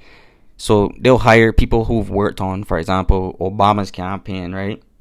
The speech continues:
Or are they gonna come on T V and say anything bad about Obama? No. They're gonna hire people who worked in the Clinton administration. Are they gonna come on T V and, and say that Bill Clinton was famous for passing the Telecommunications Act, you know, that basically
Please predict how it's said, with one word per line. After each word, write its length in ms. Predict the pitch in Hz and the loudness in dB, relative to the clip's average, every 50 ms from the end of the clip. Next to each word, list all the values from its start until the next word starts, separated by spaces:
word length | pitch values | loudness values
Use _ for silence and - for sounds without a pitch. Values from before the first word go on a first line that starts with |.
| - - _ - - _ _ _ _ _ - - | -20 -20 _ -20 -20 _ _ _ _ _ -14 -6
Or 160 | 104 117 120 | -2 -2 0
are 20 | |
they 120 | 117 117 113 | 0 0 -2
gonna 180 | 117 104 98 | -2 -4 -6
come 180 | - - 107 104 | -6 -6 -6 -4
on 120 | 101 92 | -4 -6
T 160 | - 104 98 | -6 -8 -6
V 80 | 98 101 | -4 -4
and 100 | 98 92 | -6 -6
say 160 | - - 101 | -6 -8 -8
anything 340 | 98 101 104 107 110 101 101 | -6 -6 -8 -8 -10 -8 -6
bad 180 | 104 101 98 95 | -4 -4 -4 -4
about 160 | 98 - - | -6 -8 -8
Obama? 420 | 95 95 101 104 131 160 185 160 | -6 -6 -6 -8 -8 -10 -12 -12
No. 360 | - 92 101 104 98 - - - - _ - - - - - - - - - | -8 -6 -4 -4 -6 -6 -12 -20 -20 _ -20 -20 -20 -20 -20 -20 -20 -20 -12
They're 100 | - 107 | -10 -8
gonna 140 | 101 98 98 | -6 -4 -4
hire 220 | 110 107 104 104 98 | -2 -2 -2 0 2
people 320 | - - - - 107 98 | 2 0 2 2 2 2
who 80 | 113 113 | 2 0
worked 340 | 110 107 107 - - - | 2 2 0 0 -2 -2
in 240 | 107 107 104 101 98 | -4 -2 -2 -2 -2
the 60 | 101 | -4
Clinton 440 | - - - - 127 120 127 156 165 | -6 -8 -2 0 0 2 2 0 0
administration. 760 | 139 107 101 95 92 95 98 - - 87 82 76 - 87 90 | 2 2 0 0 -2 -6 -8 -10 -6 -6 -6 -6 -6 -6 -4
Are 80 | 95 95 | -4 -4
they 80 | 95 92 | -2 -2
gonna 180 | 101 95 95 | -4 -4 -4
come 180 | - 107 107 107 | -4 -4 -2 -2
on 100 | 98 92 | -2 -4
T 180 | - 107 101 | -4 -4 -4
V 180 | 98 107 107 110 | -4 -4 -4 -4
and, 340 | 107 101 101 98 98 - - - - _ _ - | -2 -2 -4 -4 -6 -10 -20 -20 -20 _ _ -8
and 100 | 98 95 | -8 -8
say 220 | - - - 117 113 | -6 -2 -2 0 0
that 220 | 110 95 - 98 | 2 0 -2 0
Bill 160 | 104 107 107 | 0 0 0
Clinton 680 | 101 - 123 123 120 - 127 123 120 117 117 127 131 - _ _ _ _ _ _ - | 0 0 -2 -2 0 0 0 -2 0 0 -2 -4 -6 -12 _ _ _ _ _ _ -6
was 160 | 107 107 - | -6 -6 -6
famous 340 | - - 123 123 123 123 - | -2 0 0 2 2 0 -2
for 120 | - 107 | -4 -6
passing 480 | - - 123 117 120 120 - 131 123 120 | -4 0 2 2 2 2 2 -2 -2 -2
the 80 | 113 | -4
Telecommunications 880 | - - 113 104 104 101 - 107 107 110 104 - 117 117 110 123 110 - - | -6 -4 -4 -2 -2 -4 -4 -6 -4 -4 -4 -4 -6 -6 -4 -4 -8 -4 -2
Act, 380 | 104 107 120 - _ _ _ _ _ _ _ _ _ - | -2 -2 -2 -4 _ _ _ _ _ _ _ _ _ -10
you 80 | 110 | -8
know, 140 | 107 110 120 | -6 -4 -4
that 200 | 117 82 - 104 | -4 -4 -6 -4
basically 840 | 113 117 117 117 127 123 123 127 120 117 113 113 113 110 113 131 - | -4 -4 -4 -4 -8 -10 -8 -6 -4 -4 -4 -4 -4 -6 -8 -12 -14